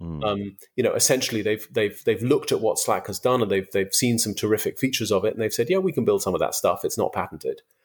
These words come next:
Speaker 1: Mm.
Speaker 2: Um, but I think that big tech companies tend not to look at opportunities that are smaller in size than a couple of billion dollars.
Speaker 1: Mm.
Speaker 2: And so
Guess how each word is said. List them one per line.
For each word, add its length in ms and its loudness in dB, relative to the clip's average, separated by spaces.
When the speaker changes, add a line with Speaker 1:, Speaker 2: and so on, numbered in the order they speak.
Speaker 1:
Mm. 100 0
Speaker 2:
Um, 320 2
but 400 0
I 120 4
think 400 0
that 240 2
big 160 4
tech 260 -2
companies 400 -4
tend 480 0
not 340 2
to 80 0
look 280 2
at 140 0
opportunities 880 -4
that 220 -2
are 120 2
smaller 540 2
in 120 -2
size 520 0
than 140 -2
a 40 -8
couple 280 -4
of 100 -10
billion 280 -2
dollars. 540 -4
Speaker 1:
Mm. 60 -20
Speaker 2:
And 140 -2
so 320 2